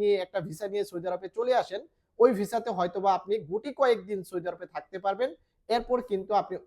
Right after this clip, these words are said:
অবৈধ হয়ে যাবেন। এবং আপনি যদি ওই সকল ভিসাতে একবার অবৈধ হন, তাহলে এটা কিন্তু আজীবনের জন্য অবৈধ। আপনি যতই চেষ্টা করেন না কেন,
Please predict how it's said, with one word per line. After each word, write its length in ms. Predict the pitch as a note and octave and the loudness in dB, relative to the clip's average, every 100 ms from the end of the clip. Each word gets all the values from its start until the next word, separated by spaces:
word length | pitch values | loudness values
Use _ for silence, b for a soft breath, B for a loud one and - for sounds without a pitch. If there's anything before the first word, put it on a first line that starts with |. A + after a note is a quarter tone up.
| D3+ | -2
অবৈধ 320 | C#3 D3+ D3 G#3 D4 _ _ | 0 -2 -2 -4 -6 _ _
হয়ে 160 | C#3+ D3 | -6 -4
যাবেন। 220 | A#2+ G#2 G2+ _ _ _ _ | -6 -12 -18 _ _ _ _
এবং 160 | G3 A#3 - G3 | 0 0 2 0
আপনি 180 | - D4+ D4+ | 2 -2 0
যদি 160 | C#4+ D4+ B3+ | 0 2 2
ওই 80 | C4 | 2
সকল 180 | C4+ D4+ D4 | 0 -2 -2
ভিসাতে 320 | G#3+ B3 A3+ A#3 - G3+ | -4 -6 -4 -4 -2 -4
একবার 260 | G3 B3+ B3+ A3+ | -2 -4 0 2
অবৈধ 260 | A3+ B3 A#3+ - | 2 0 -2 0
হন, 200 | G3 C#3 - _ - | 0 0 -4 _ -2
তাহলে 200 | A3 A#3 | 2 2
এটা 100 | B3 A3+ | 2 -2
কিন্তু 160 | A3+ - F3+ | -8 -4 0
আজীবনের 360 | G3+ A3+ B3+ C4+ | 2 2 0 0
জন্য 120 | B3+ B3+ | 0 2
অবৈধ। 200 | G3 E3+ B2 G#2+ _ _ _ - | 4 2 0 -12 _ _ _ -8
আপনি 180 | D#3+ A#3+ E3 - | -4 -2 0 4
যতই 340 | D4+ E4+ F4 C#4+ | 6 6 4 4
চেষ্টা 220 | B3 B3 G#3 | 2 0 2
করেন 180 | G#3 F#3 | 2 2
না 60 | F3 | -2
কেন, 140 | F3 | -6